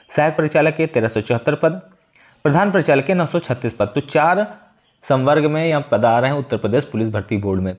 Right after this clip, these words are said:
पेशेंस बनाए रखें, जून माह से पहले या जुलाई माह से पहले तो ये डेडलाइन है, इससे पहले आपको ऑफिशियल वेबसाइट पे एप्लीकेशन देखने को मिल जाएगा।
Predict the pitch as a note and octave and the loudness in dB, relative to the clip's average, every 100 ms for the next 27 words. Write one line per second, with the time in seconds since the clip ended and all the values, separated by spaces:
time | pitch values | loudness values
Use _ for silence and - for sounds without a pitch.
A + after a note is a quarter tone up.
0 | - C3+ B2+ E3 - A#2 C#3 D3+ D3+ F3+ | -2 -2 0 -2 0 0 2 0 -2 -4
1 | G#3 - - - A#2 E3 G#3+ G#3+ F#3 G3 | -6 -14 -18 -4 2 4 4 4 2 0
2 | F#3+ G3 E3 A#2+ G#2+ F#2 - _ _ _ | -2 -2 0 2 0 -2 -12 _ _ _
3 | A#2 A#2+ A#2 A#2+ C3+ D#3+ D#3 D#3 D3 C#3 | 2 2 2 4 4 2 -2 -2 0 0
4 | D3 D#3 D#3+ D#3+ - B2+ B2+ B2+ - G2+ | 0 0 -2 -2 -8 0 2 2 -2 -2
5 | A#2 C3+ D3 C#3+ C3 D#3+ - - - _ | 0 2 2 2 -4 -6 -10 -20 -20 _
6 | _ _ C3 E3+ D#3+ D3+ C#3 C#3 D#3+ - | _ _ 0 2 4 2 2 2 0 -2
7 | - _ _ - A2+ C3 A#2+ C3+ A2 - | -12 _ _ -6 -2 -2 0 2 2 2
8 | B2 A#2+ D#3+ F#3 - _ _ _ _ _ | -2 -2 -4 -8 -12 _ _ _ _ _
9 | - A2 B2 A#2 - D3+ A2+ B2 C3+ G#2+ | -14 -4 -2 -2 0 -2 -2 -4 -2 0
10 | G2 F2 F2 | 0 0 -4